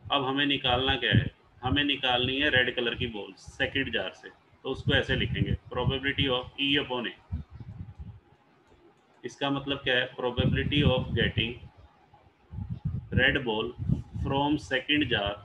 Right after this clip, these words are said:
after transferring one ball from first jar।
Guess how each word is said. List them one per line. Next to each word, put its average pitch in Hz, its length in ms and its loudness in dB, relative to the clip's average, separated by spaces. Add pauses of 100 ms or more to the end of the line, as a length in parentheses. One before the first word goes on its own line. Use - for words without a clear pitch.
(120)
after 131 420 2
transferring - 840 2 (840)
one 143 280 4
ball 110 320 2 (720)
from 139 300 2
first 151 320 4
jar। 90 180 0